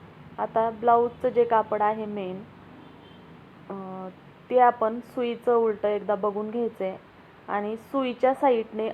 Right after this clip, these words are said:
अस्तर ठेवायचे आणि किनाऱ्यावरती दाबटीप मारून घ्यायची. पहा, आता ही ब्लाऊजची, मेन ब्लाऊजचं जे कापड आहे त्याची सुईची बाजू आहे आणि त्याच्यावरती मी अस्तर ठेवून घेतलेलं आहे.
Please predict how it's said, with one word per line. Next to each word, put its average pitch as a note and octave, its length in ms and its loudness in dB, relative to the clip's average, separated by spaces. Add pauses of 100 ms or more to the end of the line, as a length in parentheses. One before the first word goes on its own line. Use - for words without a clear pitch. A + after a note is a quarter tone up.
अस्तर A3+ 400 -2
ठेवायचे G#3+ 640 -8 (720)
आणि G#3 200 -8 (300)
किनाऱ्यावरती G#3+ 760 -4 (260)
दाबटीप G3+ 420 -2
मारून G3 280 -2
घ्यायची. F#3 380 -14 (140)
पहा, G3+ 180 -2
आता F#3+ 160 -4
ही A3+ 160 -4
ब्लाऊजची, A#3 640 0 (440)
मेन B3 260 -2
ब्लाऊजचं A3+ 360 4
जे A3 120 0
कापड G3+ 320 0
आहे G#3 140 0
त्याची G#3+ 320 -6
सुईची G#3+ 380 -6
बाजू G3+ 280 0
आहे G#3 280 0
आणि G3 200 -6
त्याच्यावरती A#3 580 -2
मी B3 120 -6
अस्तर G#3+ 360 -4
ठेवून G#3+ 300 -8
घेतलेलं G3+ 380 -8
आहे. G3+ 420 -14